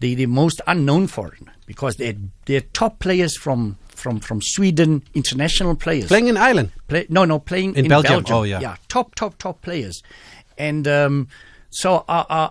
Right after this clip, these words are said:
Speaker 1: uh, um, my game, when the new coach came, my game time started, you know, they started
Speaker 2: Mm-hmm.
Speaker 1: pushing me slowly, uh, uh, backwards in the line. Um, but the, but the management wanted me to play. So they said, "Okay, go on loan there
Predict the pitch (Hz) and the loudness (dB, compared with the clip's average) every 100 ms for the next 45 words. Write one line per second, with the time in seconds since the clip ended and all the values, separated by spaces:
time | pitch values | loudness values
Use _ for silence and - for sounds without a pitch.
0 | - 151 - 151 156 - 143 147 104 190 | 0 0 0 -2 -2 -2 0 0 2 0
1 | 226 139 175 165 151 247 269 - 147 - | 0 0 -2 0 2 2 2 -4 -6 -6
2 | - 123 127 131 117 160 185 - 170 165 | -8 -6 -6 -8 -4 -4 -4 -4 -4 -4
3 | - 156 147 - - - 139 143 143 139 | -4 -2 -2 -4 -8 -8 -4 -2 -2 -2
4 | - 165 160 107 127 165 156 139 - 160 | -2 -2 -2 -2 -2 -2 -4 -4 0 2
5 | 156 151 139 - - - - 139 123 117 | 4 4 2 -2 -16 -20 -2 0 0 0
6 | 135 123 104 160 123 131 151 151 139 135 | -2 -2 -4 -10 -2 0 0 -2 -2 -2
7 | 131 160 208 82 - - - - _ 135 | 0 0 -2 -6 -12 -20 -20 -20 _ 2
8 | 143 135 131 127 123 117 - - - 117 | 4 4 4 2 2 -2 -10 -20 -4 -2
9 | 113 131 139 131 117 123 220 269 175 165 | 0 0 -2 -2 0 2 4 4 2 -2
10 | 165 135 139 - 131 - 117 - 113 98 | -4 -4 -6 -8 -12 -12 -14 -12 -12 -10
11 | - 113 120 143 196 214 190 233 - - | -10 -10 -10 -6 -4 -2 -4 -6 -12 -20
12 | - - - 113 196 214 143 135 147 139 | -20 -20 -4 2 4 4 4 2 0 -2